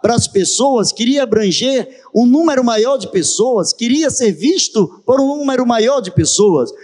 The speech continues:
E se ele estivesse dentro de um barco, dentro do mar, era mais fácil as pessoas, de todos os ângulos possíveis, as pessoas olharem para ele e as pessoas receberem dele a devida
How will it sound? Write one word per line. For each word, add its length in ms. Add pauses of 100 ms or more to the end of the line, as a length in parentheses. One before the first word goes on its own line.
(240)
E 140
se 160
ele 200
estivesse 580
dentro 340
de 80
um 100
barco, 460
dentro 540
do 100
mar, 320 (260)
era 200
mais 240
fácil 420
as 140
pessoas, 520
de 100
todos 500
os 240
ângulos 440
possíveis, 680 (240)
as 160
pessoas 640 (100)
olharem 640
para 300
ele 420 (260)
e 80
as 140
pessoas 540
receberem 680
dele 520 (220)
a 100
devida 840